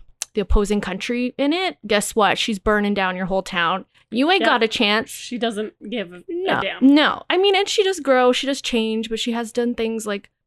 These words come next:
Speaker 1: she did mass genocide. Um, and she was feeling guilty about it. Like, uh, they do touch on it. Like, it's
Speaker 2: Mm-hmm.
Speaker 1: not like it's not addressed and stuff. But it's like, you either need to prove your worth to her and how you're gonna help her do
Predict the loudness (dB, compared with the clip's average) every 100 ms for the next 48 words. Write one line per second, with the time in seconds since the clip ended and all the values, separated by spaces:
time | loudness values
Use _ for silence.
0 | -10 -6 -2 0 2 0 0 0 2 0
1 | 0 2 2 2 0 -4 _ _ _ -16
2 | -16 -18 _ 2 4 4 4 4 2 2
3 | 2 4 2 2 4 4 4 0 0 0
4 | 2 2 2 0 -4 -8 -18 -20 -6 -4
5 | -4 -2 0 0 0 -4 -8 -8 -10 -10
6 | -8 -8 -6 -6 -4 -4 -2 -2 -2 -4
7 | -4 -8 -8 -8 -6 -8 -8 -12 -12 -6
8 | -6 -2 -2 -2 -6 -18 -20 _ _ 0
9 | 2 0 0 0 0 -2 -12 -20 _ _
10 | _ -6 -4 -2 0 4 6 6 4 2
11 | 0 2 4 4 0 0 -2 -2 -4 -4
12 | -4 -4 -2 0 -2 -4 -8 -8 -8 -6
13 | -4 -4 -4 -4 -2 0 0 -2 -6 -6
14 | -8